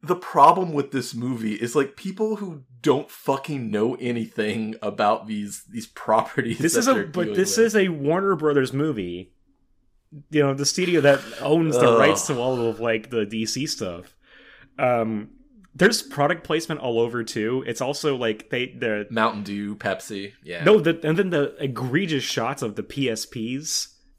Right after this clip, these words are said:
Speaker 2: and, like, Oliver and Jean
Speaker 1: Oh, yeah,
Speaker 2: playing
Speaker 1: that's right.
Speaker 2: Ratchet and Clank.
Speaker 1: That's right.
Speaker 2: And then later on, like, when she's like, "I'm getting Oliver's things," another close-up of her grabbing a P S P.
Speaker 1: <laughs> P S P.
Speaker 2: <laughs> Oh
Speaker 1: It was the
Speaker 2: my God.
Speaker 1: time, you know?
Speaker 2: It really was, man.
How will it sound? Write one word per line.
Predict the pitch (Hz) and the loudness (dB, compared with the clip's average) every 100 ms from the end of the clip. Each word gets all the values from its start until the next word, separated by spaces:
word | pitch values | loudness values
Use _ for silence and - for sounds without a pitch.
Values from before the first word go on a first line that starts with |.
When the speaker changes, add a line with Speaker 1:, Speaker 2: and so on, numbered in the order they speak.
| _ - | _ -6
Speaker 2:
and, | 135 127 | -4 -2
like, | 113 104 | -4 -4
Oliver | 131 123 120 123 | -4 -4 -2 -2
and | 123 | -2
Jean | 113 123 | 0 8
Speaker 1:
Oh, | 156 | 8
yeah, | 123 123 | 10 4
Speaker 2:
playing | 135 214 | 6 4
Speaker 1:
that's | 147 | 6
right. | |
Speaker 2:
Ratchet | 151 - 165 | 4 4 2
and | 156 | 0
Clank. | 147 165 151 | 0 0 0
Speaker 1:
That's | 180 92 - | 0 -2 -2
right. | 95 87 87 87 | -2 0 -2 -2
Speaker 2:
And | 170 | 0
then | 180 170 | 0 2
later | 170 175 147 | 4 6 6
on, | 156 156 | 4 2
like, | 143 | -2
when | 139 | -4
she's | 151 143 | 0 2
like, | 160 | 2
"I'm | 143 | 4
getting | 214 190 | 6 6
Oliver's | 143 165 160 135 127 | 4 4 4 4 0
things," | - 139 110 - - | 2 2 0 -4 0
another | 143 135 156 160 | 2 4 4 4
close-up | 143 - 151 151 143 | 0 2 2 2 -4
of | 117 | -2
her | 143 135 | 2 2
grabbing | 117 123 135 | 2 0 0
a | 135 | -2
P | - 165 160 | -2 0 2
S | 214 - | 2 0
P. | - 247 214 262 | -4 -4 -4 -6
Speaker 1:
<laughs> | |
P | - 113 | -2 -2
S | 101 | -4
P. | - 117 101 95 104 - _ _ _ - - | -6 -8 -6 -10 -16 -20 _ _ _ -14 0
Speaker 2:
<laughs> | 302 294 - 262 - 240 - - - - - - - - - - | 2 2 -4 -8 -8 -20 -20 -20 -20 -20 -20 -16 -12 -12 -12 0
Oh | 190 185 | 4 4
Speaker 1:
It | |
was | 165 165 | 4 2
the | 190 | -2
Speaker 2:
my | - | 4
God. | 156 190 | 6 6
Speaker 1:
time, | 135 87 - | 4 -2 -6
you | 110 | -6
know? | 107 107 151 | -4 -2 -2
Speaker 2:
It | 151 | -2
really | 139 160 147 | 2 4 4
was, | 127 131 127 117 | 2 -2 -6 -6
man. | 117 113 113 | -6 -6 -6